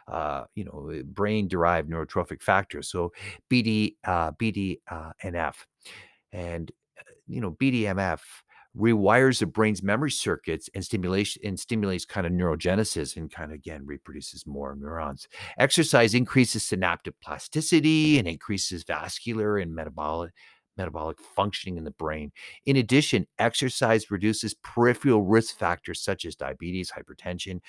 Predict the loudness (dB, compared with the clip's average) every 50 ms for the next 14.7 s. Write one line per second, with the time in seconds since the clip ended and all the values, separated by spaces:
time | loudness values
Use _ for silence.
0 | -18 -20 -20 _ _ _ -16 -14 -12 -10 -12 -12 -12 -6 -2 0 0 0 0 -2
1 | -2 -2 -2 -2 -4 -4 -4 -4 -2 -2 -4 -6 -6 -6 -6 -6 -4 -4 -6 -6
2 | -6 -8 -10 -12 -14 -16 -18 _ _ -20 -20 -20 -20 _ _ _ _ -10 -8 -8
3 | -8 -10 -10 -6 -6 -6 -6 -6 -10 -12 -12 -8 -4 0 0 2 2 0 -2 -6
4 | -14 -18 _ _ _ -14 -14 -10 -4 -2 -2 -2 -2 -4 -8 -6 -4 -4 -2 -2
5 | -2 -4 -6 -8 -10 -12 -12 -12 -6 -4 -4 -4 -2 -4 -6 -10 -10 -12 -12 -14
6 | _ -20 _ _ _ _ -14 -12 -10 -10 -12 -12 -12 -10 -10 -8 -4 -2 -2 -2
7 | -2 -2 -8 -12 -14 -10 -10 -10 -10 -10 -12 -14 -14 -10 -10 -10 -10 -12 -14 -12
8 | -10 -8 -6 -6 -6 -8 -8 -12 _ -12 -12 -10 -10 -10 -8 -8 -8 -8 -8 -10
9 | -12 -12 -12 -12 -14 -14 -12 -12 -12 -12 -10 -12 -14 -16 -18 _ _ _ _ _
10 | -20 -10 -6 -6 -6 -6 -6 _ -20 -20 -20 -20 0 0 2 2 6 6 8 8
11 | 8 6 4 0 -2 2 4 4 4 4 4 0 -4 -10 _ _ -4 -4 -2 -2
12 | 2 4 4 4 4 2 0 0 2 2 2 4 2 -2 -8 -4 0 0 0 0
13 | 0 -4 -4 -4 -2 0 2 2 2 2 2 0 -2 -2 -2 -4 -4 -4 -4 0
14 | 2 2 2 2 2 0 0 2 2 2 2 0 0 -2